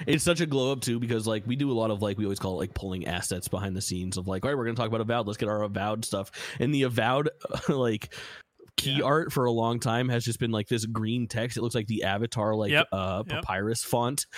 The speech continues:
Speaker 1: <laughs> on just, like, a purple background, and it's been so plain and so stupid looking.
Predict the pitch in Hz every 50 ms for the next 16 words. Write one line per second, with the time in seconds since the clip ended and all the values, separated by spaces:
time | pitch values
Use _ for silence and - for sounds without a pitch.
0 | - - - - - - - 196 160 139 139 135 135 139 131 143 127 123 117 -
1 | 123 120 117 120 117 107 107 95 101 113 - 123 120 123 131 143 139 - - -
2 | - 139 151 139 143 151 139 - - - 139 135 131 127 - - 123 120 117 113
3 | 110 107 107 110 - 123 117 113 - - - 110 104 107 98 104 101 - 98 98
4 | 101